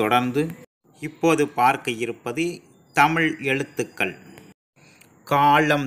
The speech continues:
தோறும் தமிழ் எழுத்துக்களின் வரி வடிவங்கள் பல்வேறு மாற்றங்களுக்கு உள்ளாகி வளர்ச்சி அடைந்து வந்துள்ளன. அச்சுக்களை தோன்றிய பிறகே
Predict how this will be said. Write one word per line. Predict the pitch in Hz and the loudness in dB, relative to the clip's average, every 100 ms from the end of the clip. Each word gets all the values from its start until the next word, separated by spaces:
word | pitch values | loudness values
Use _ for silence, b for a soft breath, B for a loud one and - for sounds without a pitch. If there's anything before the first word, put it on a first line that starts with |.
| - | -4
தோறும் | 170 180 180 165 151 - | -2 0 0 -2 -6 -4
தமிழ் | 139 139 147 139 - | -4 -2 -4 -6 -6
எழுத்துக்களின் | 143 151 151 - 147 - - 147 147 143 117 | -2 0 -2 -2 -6 -6 0 2 4 2 2
வரி | 131 135 151 139 | 2 4 2 2
வடிவங்கள் | 131 147 156 151 147 139 135 | 2 2 2 2 2 2 0
பல்வேறு | - 135 151 160 165 156 156 143 127 | 2 2 4 6 6 8 6 4 2
மாற்றங்களுக்கு | 135 160 - - 165 147 143 143 - 139 | 4 4 2 0 2 4 6 4 2 0
உள்ளாகி | 131 135 127 131 147 - 113 | 2 0 2 2 2 0 0
வளர்ச்சி | 123 139 139 - 147 | 2 2 2 -2 0
அடைந்து | 110 120 131 147 156 170 | 0 0 0 0 0 2
வந்துள்ளன. | 139 120 117 113 110 104 95 - B B B B | 2 2 0 2 0 0 -2 -8 B B B B
அச்சுக்களை | 135 - - 190 - - 143 131 | 2 2 2 0 2 4 6 6
தோன்றிய | - 135 151 143 127 120 | 2 -2 0 0 2 2
பிறகே | 127 139 170 | 4 2 2